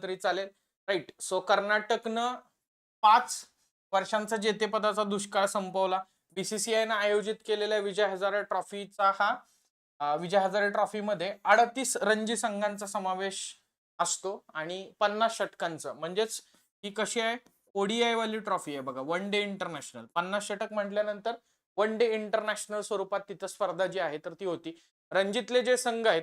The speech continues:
तर ते रणजीतले सगळे संघ याच्यामध्ये असतात. फायनल मॅच जी आहे, तर ती कर्नाटक आणि विदर्भ यांच्यामध्ये झालेली होती.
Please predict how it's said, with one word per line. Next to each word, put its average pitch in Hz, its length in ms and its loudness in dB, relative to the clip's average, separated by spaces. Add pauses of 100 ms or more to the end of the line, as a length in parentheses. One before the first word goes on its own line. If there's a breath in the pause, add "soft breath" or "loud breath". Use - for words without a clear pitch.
(120)
तर 202 160 2
ते 220 80 4
रणजीतले 220 480 0
सगळे 214 340 2
संघ 208 280 -2
याच्यामध्ये 185 520 -2
असतात. 156 340 -6 (400 soft breath)
फायनल 208 340 2
मॅच 233 160 2
जी 196 180 0
आहे, 202 220 2 (100)
तर 202 80 -4
ती 233 160 -10
कर्नाटक 220 600 0
आणि 226 160 -2
विदर्भ 196 480 0
यांच्यामध्ये 208 600 0
झालेली 208 340 -2
होती. 202 240 0